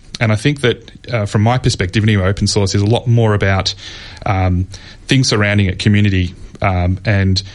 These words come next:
the ability to be able to, to, to sort of learn and, uh, contribute. And, you know, as Rick mentioned, there's some, definitely some pitfalls there. There are a lot of good developers who choose not to share their code because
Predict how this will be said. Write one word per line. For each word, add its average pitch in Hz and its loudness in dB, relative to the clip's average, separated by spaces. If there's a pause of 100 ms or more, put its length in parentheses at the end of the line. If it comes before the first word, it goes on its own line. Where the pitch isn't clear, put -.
(280)
the 139 2
ability 127 2
to 117 0
be 104 0
able 98 0
to, 98 0
to, 98 -2
to - -2
sort 101 2
of 98 2
learn 107 2
and, 95 0
uh, 95 -2
contribute. 107 0
And, 107 0 (160)
you - -6
know, 101 0 (100)
as 104 2
Rick 107 0
mentioned, 107 2
there's 92 0
some, 101 0
definitely 104 2
some 92 0
pitfalls 98 0
there. 87 0 (320)
There 107 4
are - 2
a 101 2
lot 117 2
of 104 -2
good 110 0
developers 110 0
who 95 0 (640)
choose 113 0
not 117 2
to 107 2
share 104 2
their 95 2
code 92 0 (140)
because 95 0